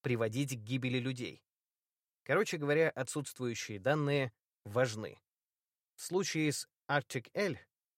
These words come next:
чуть большее внимание помогло бы избежать проблемы. Небрежность — безусловно, одна из самых распространённых причин появления тёмных данных — но далеко не единственная.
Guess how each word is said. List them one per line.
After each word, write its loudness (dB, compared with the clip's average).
чуть -4
большее 4
внимание 2
помогло -2
бы 2
избежать -2
проблемы. -10
Небрежность — -2
безусловно, 2
одна 2
из 2
самых 0
распространённых 0
причин -2
появления -2
тёмных -4
данных — -10
но 4
далеко 2
не 0
единственная. -10